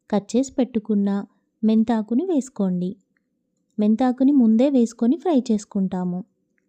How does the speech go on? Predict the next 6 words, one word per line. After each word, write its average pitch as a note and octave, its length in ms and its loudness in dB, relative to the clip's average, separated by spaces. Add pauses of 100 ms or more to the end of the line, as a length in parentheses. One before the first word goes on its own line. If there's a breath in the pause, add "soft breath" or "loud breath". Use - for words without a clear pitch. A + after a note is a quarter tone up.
(360)
ఇలా A#3+ 120 2
మొత్తం A#3 400 2
మెంతాకు B3 460 2
వేసుకొని G#3+ 600 -2 (1080)
ఫ్రై C#4+ 220 2
చేసుకోండి. G3 680 -2